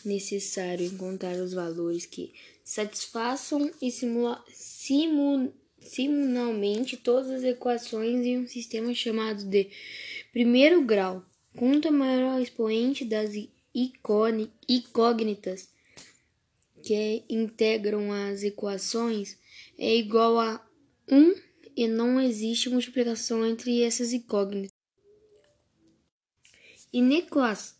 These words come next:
inequação em uma sentença matemática que apresenta pelo menos um valor desconectado ico-, incógnita re-, represen-, representa uma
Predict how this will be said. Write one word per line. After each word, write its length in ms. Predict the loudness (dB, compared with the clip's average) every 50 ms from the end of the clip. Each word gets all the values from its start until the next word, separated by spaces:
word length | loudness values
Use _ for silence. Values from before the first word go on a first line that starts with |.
| _ -6
inequação 1300 | 0 2 4 4 4 4 4 2 2 -2 -4 -4 -4 -4 -4 -6 -10 -6 -2 0 0 2 0 -2 -4 -6 -14 -20 -20 -20 -16 _
em 40 | -4
uma 180 | -2 0 0 0
sentença 800 | 0 -2 -2 0 0 -2 -2 -4 -6 -4 -4 -6 -6 -6 -6
matemática 800 | -6 -6 -6 -6 -4 -4 -4 -4 -6 -6 -8 -10 -12 -16 -18 -20 -18 -8
que 160 | -4 -2 -2
apresenta 720 | -2 0 0 0 0 -2 -4 -4 -4 -4 -6 -6 -10 -12
pelo 360 | -10 _ 0 0 2 2 0
menos 460 | -2 -2 -2 -2 -2 -2 -4 -4 -2 -2
um 140 | -2 -2
valor 480 | -2 -2 -2 -2 0 0 0 -2 -2 -6 -14 -20 -20 -20 -20 -20 _ -6
desconectado 880 | -6 -6 -2 0 0 0 0 -2 -4 -6 -8 -6 -6 -6 -8 -8 -14 _ _ _ _ _ _ -2
ico-, 640 | 0 0 0 -2 -8 _ 4 6 8 8 6 4 0
incógnita 800 | -2 -6 -2 4 4 4 4 4 0 0 -2 -2 -4 -8 -12 -14 -14 _ _ _ -20 -20 -20 _ _ _ _ _ _ -8 -4
re-, 360 | 0 2 4 4 4 2 0
represen-, 720 | 0 4 4 4 6 8 8 8 8 8 4 0 0 -2 -6
representa 1080 | -8 0 0 0 4 6 6 6 6 6 2 2 2 4 2 2 4 6 4 4 4 4 0
uma 280 | 0 2 2 2 2